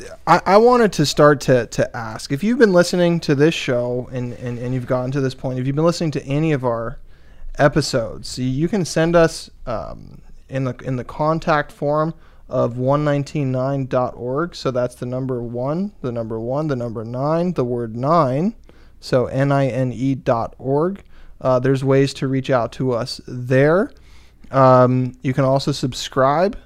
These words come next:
to our text list. We'll put, we'll put the number and the word that you need to subscribe to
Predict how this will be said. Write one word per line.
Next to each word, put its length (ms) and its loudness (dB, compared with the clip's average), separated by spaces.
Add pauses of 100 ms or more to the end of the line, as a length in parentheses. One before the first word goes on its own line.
(160)
to 260 2
our 120 2
text 400 -4
list. 360 0
We'll 160 2
put, 400 2 (240)
we'll 160 0
put 180 0
the 100 -2
number 440 0
and 280 -2
the 80 0
word 360 -2
that 80 -2
you 80 -4
need 160 -4
to 80 -4
subscribe 600 -4
to 280 -2